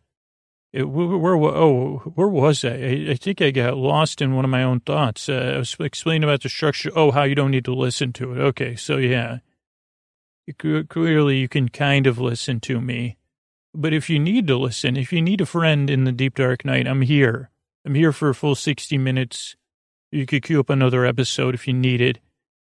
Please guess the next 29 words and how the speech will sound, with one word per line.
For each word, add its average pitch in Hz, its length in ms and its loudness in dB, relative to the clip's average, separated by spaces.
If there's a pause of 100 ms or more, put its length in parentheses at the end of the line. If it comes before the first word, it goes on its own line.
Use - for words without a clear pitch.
(120)
If 131 160 -4
you 139 80 -6
can't 131 300 2
sleep, 127 420 0
uh, 123 400 -2 (680)
and 127 180 0
you 127 40 -2
just 123 220 -4
need 131 140 0
a 117 40 -2
companion, 117 920 -4 (800)
an 123 320 -2
assistant 135 640 -2
to 139 100 -2
the 127 80 0
luller, 123 640 2 (480)
I'll 139 140 0
be 143 180 4
here 135 220 6
assisting 131 480 0
with 123 160 0
the 135 100 0
lulls 127 640 2
and 123 160 0
the, 127 240 -2
the, 127 320 -2
the 127 220 -2
pointless 135 500 -2
meanders. 127 800 0